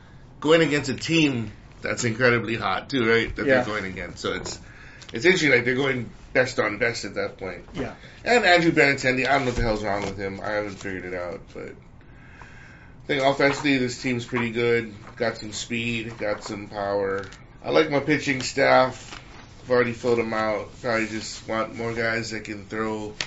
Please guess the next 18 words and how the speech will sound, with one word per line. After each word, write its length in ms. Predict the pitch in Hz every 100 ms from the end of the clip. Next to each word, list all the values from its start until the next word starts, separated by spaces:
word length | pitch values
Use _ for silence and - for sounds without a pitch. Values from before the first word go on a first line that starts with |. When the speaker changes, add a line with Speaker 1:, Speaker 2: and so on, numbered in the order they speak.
| - - -
Speaker 1:
a 60 |
hundred 440 | 104 113 110 110 107
ten 260 | 117 104
miles 280 | 104 101 98
an 80 | 95
hour. 320 | 95 95 95 - - - -
I 80 | -
mean, 80 | 190
for 120 | 180 175
me, 160 | 196
it 60 | 160
was 160 | 139
a 200 | 139 131
good 420 | 120 120 135 127 113
experien-, 800 | 104 - - 117 117 117 110 - -
experiment 720 | 113 - 131 123 123 120 -
to 200 | 117 104
draft 640 | 101 113 107 107 -